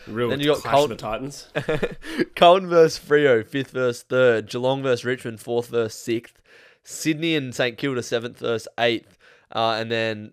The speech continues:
Speaker 2: North Melbourne, Adelaide, two bottom teams. Collingwood, G W S in that, like, bottom end of, or the top end of the bottom eight. Um, and then you got Gold Coast versus Port, who are still trying to make finals. So it's a, a big round of football, Jesse. It's gonna have massive ramifications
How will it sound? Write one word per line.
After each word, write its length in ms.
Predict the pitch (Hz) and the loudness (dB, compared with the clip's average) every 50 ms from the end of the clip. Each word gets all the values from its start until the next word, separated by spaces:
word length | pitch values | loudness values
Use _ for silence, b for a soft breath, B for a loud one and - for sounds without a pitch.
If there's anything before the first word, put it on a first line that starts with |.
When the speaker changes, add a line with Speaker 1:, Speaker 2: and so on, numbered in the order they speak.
| _ _ | _ _
Speaker 2:
North 260 | - 123 120 110 - | -6 -6 -6 -4 -4
Melbourne, 200 | 120 110 110 107 | -6 -6 -6 -6
Adelaide, 440 | 92 107 110 110 110 110 110 107 104 | -6 -4 -2 0 0 0 0 -2 -4
two 140 | - 120 110 | -4 -6 -4
bottom 280 | 98 110 110 107 104 | -4 -4 -4 -4 -6
teams. 560 | 98 - 123 117 113 110 107 104 98 - - _ | -8 -6 -4 -4 -4 -4 -8 -10 -12 -16 -20 _
Collingwood, 340 | - - 131 131 127 123 113 | -8 -6 -4 -4 -4 -6 -4
G 120 | 113 120 | -4 0
W 340 | 113 113 110 113 117 113 120 | 0 0 0 0 0 2 4
S 260 | 120 117 117 113 - | 4 2 2 0 -8
in 200 | - - 127 117 117 | -12 -10 -10 -6 -4
that, 240 | 117 110 110 - _ _ _ _ - | -4 -4 -4 -6 _ _ _ _ -8
like, 360 | - 107 104 - 90 - _ | -6 -6 -6 -6 -8 -16 _
bottom 280 | - 120 120 117 113 113 | -2 0 0 0 0 -2
end 300 | 117 117 113 117 113 113 | -2 -2 -4 -6 -6 -8
of, 160 | 113 101 _ - | -10 -10 _ -8
or 140 | - - 117 | -2 -2 -2
the 100 | 107 110 | -2 -4
top 240 | 107 - 127 120 - | -6 -2 -2 -2 -2
end 200 | 123 117 117 117 | -2 -6 -4 -6
of 120 | 117 98 - | -8 -6 -4
the 160 | 117 110 104 | -4 -4 -4
bottom 280 | 98 - 113 110 107 | -4 -4 -4 -2 -2
eight. 280 | 110 113 120 120 120 _ B B B B B B B B | -2 -2 -2 -2 -4 _ B B B B B B B B
Um, 280 | - - 101 104 101 98 | -8 -4 -4 -4 -4 -4
and 80 | 101 113 | -4 -4
then 100 | 120 120 | -4 -4
you 100 | 120 120 | 0 -2
got 180 | 117 - 113 | -2 -2 -2
Gold 240 | - 113 113 120 117 | -2 0 0 0 0
Coast 180 | - 123 110 - | -2 -4 -2 -2
versus 220 | 117 113 101 - | -4 -6 -6 -6
Port, 320 | _ - - 110 110 104 | _ -10 -6 -4 -4 -4
who 100 | 104 110 | -4 -8
are 60 | 107 101 | -8 -10
still 280 | - - - 143 147 | -10 -6 -4 -4 -4
trying 200 | 143 - 143 123 | -2 -2 -2 -2
to 60 | 117 | -2
make 220 | 110 107 101 - - | -4 -6 -8 -8 -10
finals. 420 | - 104 110 117 110 101 98 101 | -8 -6 -4 -4 -4 -6 -8 -10
So 80 | - 117 | -10 -10
it's 120 | 117 - | -6 -2
a, 220 | 135 131 123 117 - _ _ | 0 0 0 0 -2 _ _
a 60 | 131 | -10
big 260 | 120 _ 196 226 208 | -6 _ -6 -4 -2
round 280 | 196 180 180 175 165 151 | 0 0 0 0 0 -2
of 80 | 123 - | -8 -6
football, 320 | - 143 135 - 123 113 | -8 -8 -4 -2 -4 -4
Jesse. 240 | 104 107 104 101 101 | -4 -6 -8 -8 -12
It's 100 | 107 120 | -14 -12
gonna 120 | 139 127 | -10 -8
have 140 | 139 127 107 | -8 -8 -8
massive 380 | 113 120 117 120 120 131 120 110 | -8 -8 -8 -8 -6 -8 -2 -2
ramifications 880 | 123 123 117 110 - - 101 - - 113 113 113 117 110 107 - | -2 -2 -2 -6 -12 -12 -12 -8 -8 -8 -8 -8 -10 -14 -14 -18